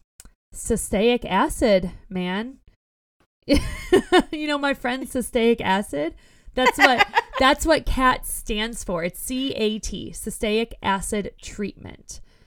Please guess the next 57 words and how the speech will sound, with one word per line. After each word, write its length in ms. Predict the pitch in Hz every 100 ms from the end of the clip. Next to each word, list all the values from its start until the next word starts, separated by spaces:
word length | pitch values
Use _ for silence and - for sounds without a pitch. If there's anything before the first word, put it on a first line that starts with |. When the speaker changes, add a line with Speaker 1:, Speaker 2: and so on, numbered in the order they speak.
| _
Speaker 1:
So 160 | - 226
Speaker 2:
I 80 |
didn't 180 | 233 285
know 60 | 269
Speaker 1:
cysteic 80 | 294
Speaker 2:
you 60 |
were 60 | 269
Speaker 1:
acid 120 | 254 254
Speaker 2:
friends 320 | 226 233 285
Speaker 1:
is 40 | 214
Speaker 2:
with 220 | 190 -
it. 220 | 175 208
Speaker 1:
Yeah, 320 | 254 247 208
we're, 260 | 190 226 214
we're 180 | 220 220
good 200 | 233 214
friends 360 | 220 208 190
'cause 140 | 170 214
I 100 | 190
like 180 | 185 180
to, 60 |
f-, 120 | 185 - -
uh, 120 | 208 -
you 140 | 247
know 120 | 269
what 160 | 269 262
they 100 | 240
say, 240 | 226 220
like, 340 | 202 196 180 - _ - - - -
um, 360 | 214 190 180 -
we're 120 | 220
like 160 | 208 202
frenemies. 440 | 190 185 175 180
Keep 220 | - 202
your 440 | 196 190 185 180 - _ -
enemies, 680 | 196 196 190 185 180 - - _
um, 240 | 180 180 190
closer 460 | - 180 180 226
than 140 | 208 196
your 100 | 180
friends. 460 | - 190 185 180 - - -
So 140 | -
cysteic 560 | 226 - - 220 220 214
acid 360 | 190 190 202 180
falls 220 | 175 175
in 60 |
that 160 | 175 156
category 380 | - 180 180 180
for 180 | 202 185
me 100 | -
because 460 | - - 190 170 -
it's 240 | - 208
created 480 | - - 220 262 349
when 120 | 208
we 120 | 190 185
lighten 320 | 180 - 175
hair. 380 | 156 - -